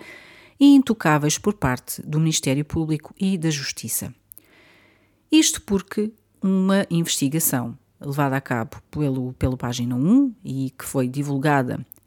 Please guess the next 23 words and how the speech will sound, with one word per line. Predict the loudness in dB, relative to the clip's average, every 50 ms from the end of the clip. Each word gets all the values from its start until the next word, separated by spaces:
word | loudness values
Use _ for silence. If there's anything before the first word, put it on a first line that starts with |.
| _ -4
em | -2 -2 0 -2 -2
dezembro | -2 -2 -2 0 2 2 2 2 0 0 -4 -8 -12 -14 -18 _
de, | -16 -14 -14 -8 -6 -2 -2 0 0 0 -2 -2 -6
do | -6 -4 -4
ano | -4 -4 -4
passado, | -4 -4 -2 0 0 0 0 -2 -4 -6 -10 _ _ -20 _ _ -20 -20 -20 -20 -20 -20 -20 _ _
mostrou | 4 4 4 4 4 4 6 6 6 4 2 -2 -8 _ _ _ _ _ _ _ _ 2
uma, | 4 6 6 6 6 4 2 0 -4 -10 _ _ _
eh, | 2 4 4 2 2 -2 2 2
operação | 2 2 2 0 0 0 0 2 2 2 2 2 0 -4 -8 _ _ _ _ _ _ _ _ _ _ _
que | -12
fez | -2 2 4 4 4 2
com | 0 -2 -2 -2 -2
que, | -2 -2 0 0 0 0 -2 -2
eh, | -2 -2 -2 -2
vários | 0 2 2 4 4 2 2
milhares | 2 2 4 4 2 2 0
de | 0
médicos | 2 2 2 2 0 0 -2 -2 -4
no | -2 -2
privado | -2 -2 0 0 2 2 2 0 -2
fossem | -6 -4 -2 -2 0 0 0 0
vacinados | 0 0 -2 0 0 2 2 2 2 2 0 -4 -10 -12